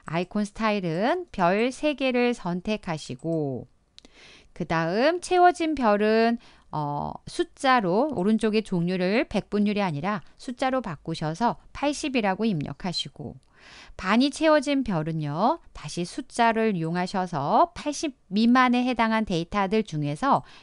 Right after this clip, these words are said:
"육십오 이상입니까?" 라고 조건을 지정하시고 그리고 나서 확인 버튼 누르시면 숫자의 값이 팔십 이상인 데이터는 채워진 별, 그 다음 육십, 육십오 이상인 데이터는,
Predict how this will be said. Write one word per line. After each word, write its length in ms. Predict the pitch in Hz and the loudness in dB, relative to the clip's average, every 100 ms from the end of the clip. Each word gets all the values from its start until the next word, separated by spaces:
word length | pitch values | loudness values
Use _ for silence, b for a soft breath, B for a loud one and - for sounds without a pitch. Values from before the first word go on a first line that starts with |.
| B | B
"육십오 480 | 196 - 254 233 240 | -4 -2 -2 2 2
이상입니까?" 920 | 160 156 208 202 196 185 - 185 185 | 2 0 0 0 0 -4 -4 0 0
라고 300 | 160 139 160 | 0 -4 -8
조건을 520 | 165 190 - 180 208 | -6 -8 -4 -2 -2
지정하시고 880 | 226 156 156 156 143 - - 123 113 _ _ b b b | -4 -4 -6 -4 -8 -12 -12 -10 -10 _ _ b b b
그리고 280 | 160 160 170 | -10 -6 -6
나서 580 | 160 156 151 180 285 349 B B | -6 -6 -2 2 2 2 B B
확인 300 | - 165 175 | -12 -8 -4
버튼 360 | 170 - 190 175 | -4 -4 -6 -4
누르시면 640 | 147 147 147 220 339 175 - B B B | -6 -6 -4 0 2 0 -4 B B B
숫자의 800 | 285 - 269 269 - - 247 - | -8 0 2 2 -2 -2 -4 -4
값이 640 | 147 - - 156 185 285 | -14 -12 -8 -4 -2 -4
팔십 400 | - 320 320 247 | -4 -4 -4 -4
이상인 440 | 175 180 240 233 226 | -2 0 2 2 0
데이터는 720 | 196 185 208 202 196 196 196 | -2 -2 -4 -2 0 -2 -2
채워진 520 | - 285 269 240 220 | -2 0 0 0 -2
별, 520 | 170 143 160 247 359 - B B | -2 -2 2 2 2 -2 B B
그 100 | - | -10
다음 300 | 147 127 165 | -6 -4 -2
육십, 320 | 202 202 277 214 - - _ 202 | -4 -2 -2 -2 -8 -18 _ -2
육십오 800 | 214 - - 277 254 - 262 | -2 -2 -2 -2 -2 0 2
이상인 500 | 240 160 220 208 208 202 | 2 0 -2 0 -2 -2
데이터는, 880 | 170 151 - 165 156 151 214 339 | -4 -4 -6 -6 -4 -4 -2 -2